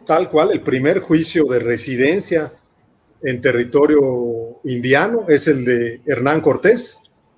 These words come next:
la gran figura, el gran conquistador, que incluso se comunicaba con el rey a través de las cartas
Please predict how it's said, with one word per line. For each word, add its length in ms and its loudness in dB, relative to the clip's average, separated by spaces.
la 160 2
gran 260 2
figura, 400 6
el 120 4
gran 340 2
conquistador, 840 2
que 80 0
incluso 380 0
se 120 -4
comunicaba 580 -2
con 160 -4
el 60 -4
rey 260 2
a 80 2
través 280 -2
de 60 -4
las 180 -4
cartas 580 -4